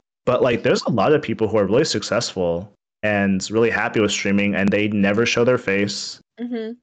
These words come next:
Speaker 1: Maybe at most they're a P N G tuber, and that's totally doable. Like, you don't have to
Speaker 2: Yeah.
Speaker 1: show your face if you're nervous about that. And one more thing is just, like, definitely be yourself. I, I won't name names, but I've been in streams where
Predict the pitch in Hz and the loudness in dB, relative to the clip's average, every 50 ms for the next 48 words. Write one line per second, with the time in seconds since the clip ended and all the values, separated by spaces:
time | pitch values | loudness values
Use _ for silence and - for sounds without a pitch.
0 | _ _ _ _ _ _ _ - 127 127 135 139 156 160 151 - 214 - - 110 | _ _ _ _ _ _ _ -6 -4 -2 0 2 0 0 0 0 -4 -2 0 2
1 | 101 98 107 127 135 - - 127 117 101 - - 123 120 117 120 117 98 101 104 | 2 4 2 2 0 0 0 0 0 0 -2 -4 -2 0 2 2 2 0 0 -2
2 | 117 - - 165 165 165 175 180 185 190 190 - - 120 113 113 110 113 117 - | -2 0 0 2 2 4 2 2 2 0 -2 -2 -2 0 0 0 2 0 -2 -2
3 | - - - - - - - 110 117 127 123 113 98 92 90 98 117 131 151 165 | -6 -8 -10 -12 -10 -4 0 2 2 2 2 2 0 0 0 0 2 2 2 2
4 | 170 131 117 104 107 113 131 131 135 139 170 165 - 139 135 139 139 139 127 127 | 2 2 2 2 2 2 2 0 0 0 0 0 0 0 0 0 0 0 0 -2
5 | 131 - - 113 120 110 107 107 107 113 127 123 151 139 135 139 143 147 - 156 | 0 -2 -2 -2 0 0 2 2 2 0 0 0 0 0 0 0 0 0 0 0
6 | 156 160 160 - - - _ _ _ _ _ _ _ _ _ _ _ _ _ _ | 2 2 0 -2 -6 -14 _ _ _ _ _ _ _ _ _ _ _ _ _ _
7 | _ _ _ _ _ _ - 147 147 151 147 147 139 - - - _ _ _ _ | _ _ _ _ _ _ -4 0 2 4 4 4 2 0 -2 -14 _ _ _ _
8 | _ _ _ _ _ _ _ _ _ _ _ _ _ - 131 175 226 226 202 202 | _ _ _ _ _ _ _ _ _ _ _ _ _ -2 0 2 4 6 6 6
9 | 196 202 190 160 131 131 139 175 170 165 - - 101 101 123 - 185 180 135 98 | 6 4 4 4 4 2 2 2 0 -2 -2 -2 -2 -2 0 2 2 2 2 2
10 | 107 110 107 98 92 - - - 95 90 - 107 - - 98 98 101 107 110 107 | 0 0 2 0 0 -2 -2 0 0 0 0 0 -2 0 0 0 2 2 2 0
11 | 101 117 110 110 104 101 101 104 117 120 110 - 107 110 101 95 95 110 117 143 | 0 0 0 0 2 2 2 2 2 0 0 0 0 -2 -2 -2 -2 0 2 4
12 | 147 127 117 117 - - - 117 113 110 110 98 - 107 101 95 92 95 | 4 2 2 0 -2 -2 -2 0 0 0 0 0 2 2 2 2 2 0